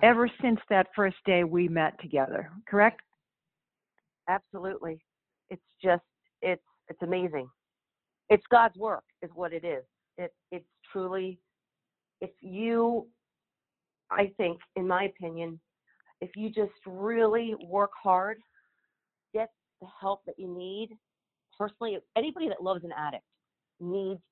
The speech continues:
Speaker 2: help. They need help just as much as the addict does. But we don't really see it or know it or think of it. I mean, they say that thing about the airplane, you know,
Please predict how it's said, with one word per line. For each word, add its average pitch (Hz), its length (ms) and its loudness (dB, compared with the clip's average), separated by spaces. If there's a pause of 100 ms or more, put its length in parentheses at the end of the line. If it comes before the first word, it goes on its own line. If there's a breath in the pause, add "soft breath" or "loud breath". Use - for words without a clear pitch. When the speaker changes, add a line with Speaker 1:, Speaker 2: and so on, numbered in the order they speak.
(260)
Speaker 2:
help. 156 220 -4 (640)
They 208 140 4
need 240 240 -2
help 208 200 -4
just 202 180 -10
as 185 80 -16
much 190 220 -10
as 170 120 -20
the 180 100 -2
addict 208 320 -2
does. 123 200 -6 (720)
But - 180 0 (380)
we 208 140 -6
don't 233 160 0
really 214 400 -4 (220)
see 262 240 0
it 147 120 -4
or 165 120 -4
know 185 280 2
it - 100 0
or 151 200 -6
think 285 220 -8
of - 100 -10
it. 127 120 -8 (720)
I 214 40 0
mean, 220 140 0
they 226 220 0
say 311 180 -2
that 170 180 -2 (120)
thing 196 240 -6 (140)
about 196 220 -8
the 196 120 -6
airplane, 160 420 -8
you 151 80 -8
know, 165 160 -8